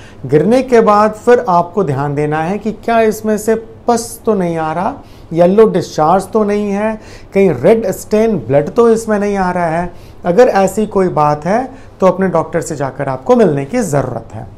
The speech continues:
Second point में हम लोग देखते हैं care of eyes,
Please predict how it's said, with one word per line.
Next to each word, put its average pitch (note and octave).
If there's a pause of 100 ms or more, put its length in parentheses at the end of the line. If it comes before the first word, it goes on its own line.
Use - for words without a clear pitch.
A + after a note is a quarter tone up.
(480)
Second A3+
point G3+
में G3
हम F3+
लोग F#3+
देखते F3+
हैं A3
care E3+
of F#3+ (220)
eyes, D#3+